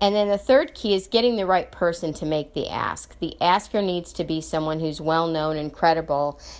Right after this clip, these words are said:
and someone who's able to inspire others to join them in giving. So basically, you can do this most often as a breakfast or lunch. Breakfast is usually less expensive.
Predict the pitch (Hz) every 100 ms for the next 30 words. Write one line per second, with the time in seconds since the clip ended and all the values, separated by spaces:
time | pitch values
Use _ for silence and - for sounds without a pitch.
0 | - - 185 175 170 165 - 202 202 190
1 | 190 175 175 170 170 170 165 - 175 170
2 | 165 151 - 175 165 156 151 - 147 170
3 | 160 160 156 143 139 - - 147 135 147
4 | 135 78 50 - - - - 233 208 202
5 | 254 277 - - 214 196 190 185 180 208
6 | 202 190 202 214 262 - 180 180 190 185
7 | 175 - 160 - 196 - 185 175 151 147
8 | 165 - 151 156 - 185 208 190 190 196
9 | 190 214 214 208 - - 156 160 156 -
10 | - 170 165 - 139 151